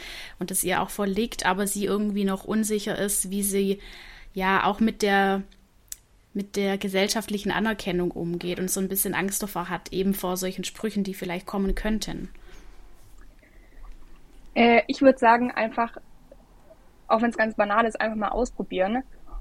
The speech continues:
Speaker 2: Und auch wichtig, nicht nur in einen Betrieb zu gehen, sondern ein bisschen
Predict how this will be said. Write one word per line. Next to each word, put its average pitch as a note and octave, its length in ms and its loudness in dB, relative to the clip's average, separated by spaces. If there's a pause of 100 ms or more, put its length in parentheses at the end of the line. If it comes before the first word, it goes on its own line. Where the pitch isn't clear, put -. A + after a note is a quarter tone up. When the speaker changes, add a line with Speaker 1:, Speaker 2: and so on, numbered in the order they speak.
(280)
Speaker 2:
Und A3+ 200 2
auch - 180 4 (140)
wichtig, A#3+ 360 0
nicht A3+ 220 2
nur G#3+ 240 6
in G3 140 0
einen B3 440 8
Betrieb C4 480 4
zu B3+ 140 -2
gehen, C#4 500 4 (480)
sondern A3 280 2
ein G#3+ 60 -2
bisschen G#3 420 0